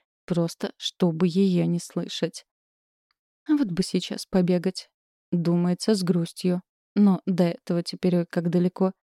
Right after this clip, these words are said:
Меня уже предупредили, что какое-то время после болезни нужно будет восстанавливаться. Ох, как же это не понравится Петру Алексеевичу. Мысли опять возвращаются к пакету.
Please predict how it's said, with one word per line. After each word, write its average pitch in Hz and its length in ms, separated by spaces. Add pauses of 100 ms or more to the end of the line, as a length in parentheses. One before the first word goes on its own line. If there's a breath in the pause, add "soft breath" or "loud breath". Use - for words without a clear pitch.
(220)
Меня 196 340
уже 185 240
предупредили, 185 680
что - 200
какое-то 180 460
время 196 320
после 180 320
болезни 180 420
нужно 175 280
будет 175 320
восстанавливаться. 175 880 (540)
Ох, 214 380
как 175 280
же 180 120
это 180 240
не 175 120
понравится 180 800
Петру 190 300
Алексеевичу. 180 880 (880)
Мысли 202 460
опять 185 360
возвращаются 175 640
к - 100
пакету. 180 520